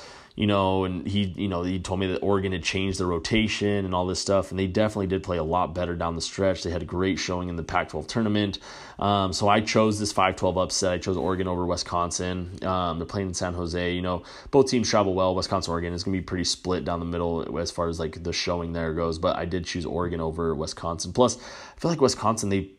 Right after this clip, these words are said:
play slow, and I feel like Oregon, if you play slow, they got enough big guys that they, they can actually beat you at that game. Um, next one, Kansas State at U C Irving. I like K-State a lot in this tournament. I chose to, I,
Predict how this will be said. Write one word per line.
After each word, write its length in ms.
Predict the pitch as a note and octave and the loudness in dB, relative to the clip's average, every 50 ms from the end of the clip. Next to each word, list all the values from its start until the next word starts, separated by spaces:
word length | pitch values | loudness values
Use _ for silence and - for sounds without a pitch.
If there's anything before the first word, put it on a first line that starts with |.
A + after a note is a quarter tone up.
| _ _ | _ _
play 280 | - - - A2+ B2 | -6 -2 0 0 2
slow, 580 | A#2 - - - - - F2+ F2+ G2 G#2 G2+ F#2 | 2 2 0 0 -2 -2 2 4 4 4 4 2
and 100 | F2+ F2 | 0 -4
I 40 | E2+ | -2
feel 140 | - G#2+ | 2 2
like 200 | G#2 G2 F#2 - | 2 2 0 0
Oregon, 320 | - G2 G2+ G2+ G2 F#2+ F2+ | 2 2 4 4 2 0 -4
if 80 | E2+ | -6
you 80 | E2+ E2+ | -8 -6
play 180 | - - G#2+ G#2 | -2 0 2 2
slow, 180 | - - G2+ | 2 2 2
they 100 | F#2+ F#2+ | 2 2
got 80 | G2 G#2+ | 2 0
enough 240 | G#2 G2+ F#2+ F2+ G2 | 0 -2 -4 -2 0
big 180 | G2+ G2 F#2+ | 0 0 2
guys 220 | F#2+ F#2 F2 E2+ E2+ | 2 0 0 0 -2
that 220 | D#2+ C#2+ - - | -4 -6 -6 -4
they, 140 | F2 F#2 F2+ | -4 -4 -2
they 140 | E2 F#2+ F#2 | -2 -2 -4
can 100 | F#2 F#2 | -4 -6
actually 220 | F2 - - F2+ | -8 -6 -6 -8
beat 360 | E2 F2 G2 F#2+ F2 - - | -6 -4 -4 -4 -4 -4 -4
you 120 | - E2+ D2+ | -4 -2 -2
at 180 | D2+ E2 - - | -2 -2 -2 -4
that 200 | D#2+ C2 D2+ D#2 | -6 -8 -6 -6
game. 420 | E2+ E2+ E2+ E2 D#2 D2+ D#2 - - _ _ _ - - - - - - - - - - | -6 -4 -4 -4 -6 -6 -8 -12 -16 _ _ _ -20 -20 -20 -20 -20 -20 -20 -18 -6 0
Um, 680 | - G#2 G#2+ G#2+ G#2 G2+ G2 F#2+ F#2 F2+ F#2 F2+ C#2+ - | 2 4 4 4 4 4 2 2 0 0 -2 -4 2 4
next 200 | C3+ C3+ B2+ - | 4 4 6 6
one, 180 | B2+ B2 A#2 | 4 4 2
Kansas 320 | A2+ - C3+ C#3 C3 A#2+ G#2+ | 2 2 4 4 4 4 2
State 280 | - - A#2+ A#2 A#2 | 4 4 4 6 6
at 160 | - G#2+ G#2 | 4 4 2
U 120 | G#2+ A2 A2+ | 4 4 4
C 240 | G#2+ - G#2+ G2+ - | 2 2 2 2 2
Irving. 420 | - A2 G#2+ G#2+ G#2+ A2 G#2+ G#2 | 2 4 4 2 2 2 2 2
I 140 | - F2+ G#2 | 2 2 4
like 220 | G2+ G2+ G2 F#2 | 4 4 2 0
K-State 380 | - - F#2+ F2 - - F#2+ F2+ | 0 0 0 2 2 2 2 2
a 40 | F2 | 2
lot 380 | F2 F2+ F2 E2 E2+ - - | 2 2 2 2 2 2 0
in 60 | F#2 | -4
this 140 | F2+ F2 - | -4 -4 -4
tournament. 380 | - F#2+ F2+ F2+ F#2 F2+ - - | -2 -2 -2 -2 -2 -4 -4 -6
I 80 | E2+ | -6
chose 260 | E2 - G2 F2 E2 - | -6 -4 -4 -4 -4 -4
to, 200 | - E2+ D#2+ - | -4 -4 -4 -4
I, 240 | - F2 F#2 F#2 F2+ | -2 -2 -2 -2 -4